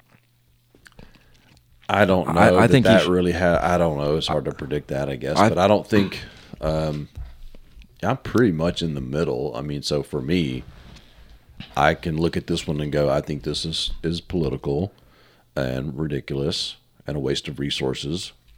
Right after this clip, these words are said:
Speaker 1: for the people of New York City or whatever." But it doesn't really have much bearing on how I evaluate the other ones, uh, because I don't think anyone should be above the law.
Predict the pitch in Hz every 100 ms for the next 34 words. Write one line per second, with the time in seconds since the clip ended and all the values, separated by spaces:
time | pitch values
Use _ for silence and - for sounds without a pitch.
0 | _ _ _ - - 73 67 71 73 73
1 | 87 71 65 - - 62 60 64 82 71
2 | 65 58 62 85 - - - - - _
3 | _ _ _ - - 76 73 76 82 76
4 | 71 - _ - 78 76 69 67 73 -
5 | 76 73 69 62 71 67 64 62 67 65
6 | 64 67 - - 71 67 117 120 - _
7 | _ _ _ _ _ _ - 65 60 -
8 | 80 92 87 82 82 80 - 78 76 76
9 | 69 69 71 82 65 80